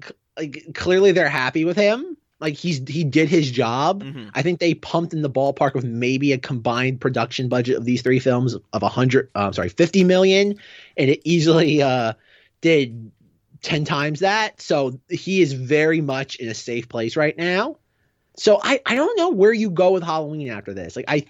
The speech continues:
Speaker 1: think they're gonna put this on ice for a few years. The, the question I think really has to be begged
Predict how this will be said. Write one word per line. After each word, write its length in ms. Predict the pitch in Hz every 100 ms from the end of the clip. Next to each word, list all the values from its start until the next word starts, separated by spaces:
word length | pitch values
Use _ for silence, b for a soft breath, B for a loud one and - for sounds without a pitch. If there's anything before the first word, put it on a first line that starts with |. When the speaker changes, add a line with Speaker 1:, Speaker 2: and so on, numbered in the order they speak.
| _
Speaker 1:
think 240 | 170 208
they're 120 | 254 240
gonna 640 | 240 233 226 214 170 160 -
put 160 | - 196
this 160 | 190
on 140 | 185 170
ice 240 | 135 151 -
for 160 | 175
a 60 | 170
few 160 | 185
years. 640 | 180 185 190 220 311 - - b b b b _ _
The, 160 | 190 180
the 260 | 165 185 175
question 440 | - 220 - 220
I 100 | 190
think 240 | 180 160 143
really 440 | 135 180 226 202
has 240 | 165 151
to 80 | -
be 120 | 131
begged 520 | 123 123 113 104 104